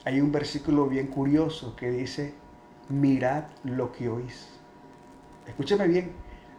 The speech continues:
"Mirad lo que oís, porque con la medida con que medís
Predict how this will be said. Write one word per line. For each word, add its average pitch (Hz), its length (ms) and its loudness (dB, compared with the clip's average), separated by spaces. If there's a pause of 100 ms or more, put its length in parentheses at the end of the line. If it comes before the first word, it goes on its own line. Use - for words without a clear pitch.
"Mirad 147 640 4 (300)
lo 139 260 0
que 131 140 -8
oís, - 560 -6 (680)
porque 147 380 4
con 143 260 4
la 143 120 6
medida 160 580 2
con 160 300 2
que 139 120 0
medís 143 600 0